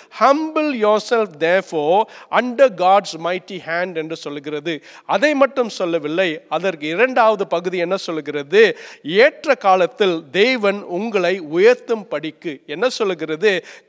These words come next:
கர்த்தரின் கரத்திற்குள் ஏன் அடங்கி இருக்க வேண்டுமா? கர்த்தருடைய பலத்த கரத்திற்குள் ஏன் அடங்கி இருக்க வேண்டுமா? அதற்கு ஒன்று பேதுரு விடை தருகிறது, "ஏற்ற காலத்தில்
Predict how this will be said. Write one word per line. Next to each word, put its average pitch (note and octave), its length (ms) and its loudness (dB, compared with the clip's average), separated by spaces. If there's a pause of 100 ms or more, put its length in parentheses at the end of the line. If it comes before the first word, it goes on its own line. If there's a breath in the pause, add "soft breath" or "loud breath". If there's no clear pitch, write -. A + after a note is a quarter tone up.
கர்த்தரின் C4 640 0
கரத்திற்குள் F#3+ 960 0
ஏன் G3+ 340 2
அடங்கி F#3+ 320 -2
இருக்க F#3 280 -4
வேண்டுமா? E3 580 0 (360 loud breath)
கர்த்தருடைய B3 560 0
பலத்த A#3 500 2
கரத்திற்குள் G#3 600 -2
ஏன் G3 240 2
அடங்கி G#3 340 0
இருக்க F3 220 -6
வேண்டுமா? E3 600 -2 (260 loud breath)
அதற்கு G3+ 920 -2
ஒன்று G#3+ 300 -2
பேதுரு G3 300 -2 (120)
விடை F3+ 280 0
தருகிறது, F3 840 -2 (220 loud breath)
"ஏற்ற A#3 460 0
காலத்தில் F#3+ 720 0